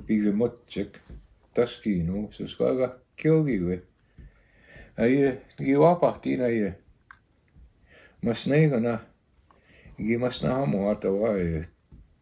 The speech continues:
kihtsuu ge ma au, kihtsuu muuni au ge ma au ka ei tehta, ei, Sir John, ei.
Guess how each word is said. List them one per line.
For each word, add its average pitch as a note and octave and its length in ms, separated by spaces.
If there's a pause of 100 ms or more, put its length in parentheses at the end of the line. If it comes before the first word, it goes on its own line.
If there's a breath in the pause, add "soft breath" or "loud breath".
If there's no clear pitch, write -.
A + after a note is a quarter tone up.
(260)
kihtsuu - 480
ge F#2 80
ma F#2 160
au, E2+ 480
kihtsuu G#2 480
muuni G#2+ 320
au A#2 300
ge G2 100
ma F#2+ 160
au F2 160
ka E2 160
ei F2 160
tehta, D2+ 320
ei, D2 320
Sir D#2 320
John, E2+ 320
ei. D#2 160